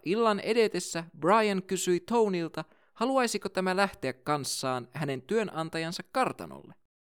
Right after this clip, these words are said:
Brian kertoi, että kartanon omistajat olivat palkanneet hänet maisemasuunnittelijaksi ja antaneet hänelle luvan asua siellä töiden ajan. Lisäksi hän kertoi, että kartanosta löytyi upea sisäuima-allas,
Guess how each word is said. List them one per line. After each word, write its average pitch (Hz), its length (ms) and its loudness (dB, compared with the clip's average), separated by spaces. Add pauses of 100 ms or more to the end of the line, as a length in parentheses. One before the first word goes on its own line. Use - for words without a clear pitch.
(440)
Brian 202 380 4
kertoi, 202 580 0
että - 220 -4
kartanon 170 580 -2
omistajat 214 680 -4
olivat 151 380 -2
palkanneet 139 560 0
hänet 117 280 -6
maisemasuunnittelijaksi 190 1500 -4
ja 214 320 2
antaneet 156 480 0
hänelle 120 320 -2
luvan 165 400 4
asua 220 340 2
siellä 208 400 2 (200)
töiden 131 400 0
ajan. - 360 -2 (600)
Lisäksi 147 600 2
hän 156 180 -4
kertoi, 214 600 -2
että - 180 -6
kartanosta 202 680 -2
löytyi 127 640 0
upea 139 520 0
sisäuima-allas, 143 1300 0